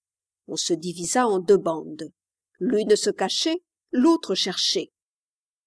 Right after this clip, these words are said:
Maurice et Adolphe choisirent pour leur bande Hélène et Cécile. François et Bernard prirent Gabriel et Christine. Le sort désigna les premiers pour se cacher, les seconds pour chercher.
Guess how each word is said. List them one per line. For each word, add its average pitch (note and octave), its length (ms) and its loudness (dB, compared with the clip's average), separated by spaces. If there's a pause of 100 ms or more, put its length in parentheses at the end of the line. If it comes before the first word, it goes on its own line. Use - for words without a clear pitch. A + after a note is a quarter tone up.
(340)
Maurice G#3+ 420 4
et A#3 80 4
Adolphe F3+ 560 0 (220)
choisirent D4+ 580 2
pour A#3+ 120 2
leur A3 160 2
bande A#3 420 0 (160)
Hélène G3+ 320 8
et F#3+ 40 0
Cécile. D3+ 760 -2 (680)
François F3+ 600 0
et F#3+ 40 4
Bernard F#3 640 -4 (260)
prirent D4 380 0
Gabriel G#3 560 2
et F3 80 2
Christine. E3+ 760 -4 (1120)
Le D4 160 2
sort D#4+ 320 2
désigna A3+ 460 2
les G3+ 120 6
premiers G#3 400 0
pour A#3 200 -2
se - 120 0
cacher, G3+ 520 -4 (340)
les C4 140 2
seconds C4 440 0
pour F3 140 -8
chercher. - 560 -4